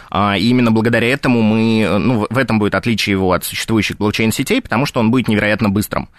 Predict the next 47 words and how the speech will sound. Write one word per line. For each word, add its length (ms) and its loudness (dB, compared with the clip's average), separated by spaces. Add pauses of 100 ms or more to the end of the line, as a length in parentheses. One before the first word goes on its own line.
(260)
Но 220 2
да, 360 0
э, 420 4
практически 440 -4
я 140 2
бы 60 0
не 60 2
назвал 320 2
это 100 -2
совсем 300 -2
рядовыми 360 0
пользователями, 580 0
потому 240 -2
что 160 -8
для 180 2
установки 460 -2
того 220 0
же 100 0
лёгкого 280 -2
клиента 380 0
требуются 380 -2
какие-то 320 -8
базовые 400 0
знания, 500 0 (380)
но 360 2
в 100 0
дальнейшем, 580 0
возможно, 480 0
в 60 -8
качестве 520 -2
вот 180 0
этих 200 -4
узлов 300 0
передачи 440 0
данных 340 -2
могут 260 -2
использоваться 580 -2
и 540 0
те 140 -2
самые 320 0
пользователи 460 0
мессенджеров. 540 0
Сейчас 320 -4
это 120 -4
пока 200 -4
непонятно, 540 0
но 360 2